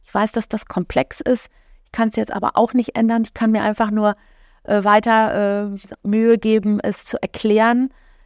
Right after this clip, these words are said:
dass man, ähm, sich auch die Werte von seinen Ärzten aushändigen lässt im Original mit den Referenzwerten und nicht irgendwelche Tabellen, wo einfach nur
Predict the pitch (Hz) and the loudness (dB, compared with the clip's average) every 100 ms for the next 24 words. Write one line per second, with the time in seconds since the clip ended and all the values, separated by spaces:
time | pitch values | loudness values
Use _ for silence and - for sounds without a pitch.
0 | _ 190 - 202 196 202 190 190 190 196 | _ -6 -2 0 0 -2 -2 -2 -2 -2
1 | 196 196 - 196 208 175 190 208 - 226 | -4 -8 -6 -6 -4 -4 0 0 0 -4
2 | 214 202 190 208 202 214 - 233 - 214 | -2 0 0 0 -2 -2 -2 -8 0 2
3 | 254 - 226 220 208 208 202 196 - - | 2 0 0 0 -2 -2 -2 -4 -10 -4
4 | 202 - 208 220 220 175 185 196 196 202 | -4 -2 -2 0 0 0 0 0 -2 -2
5 | 214 190 214 190 185 202 - 185 185 - | -2 -2 -4 -2 -2 -4 -2 -2 -2 -2
6 | 196 202 196 196 - 190 185 208 - 196 | -4 -2 -4 -4 -4 -4 -2 -4 -4 -6
7 | - 190 190 190 196 196 180 190 185 185 | -4 0 0 0 0 -2 -2 -4 -4 -4
8 | 180 180 | -4 -4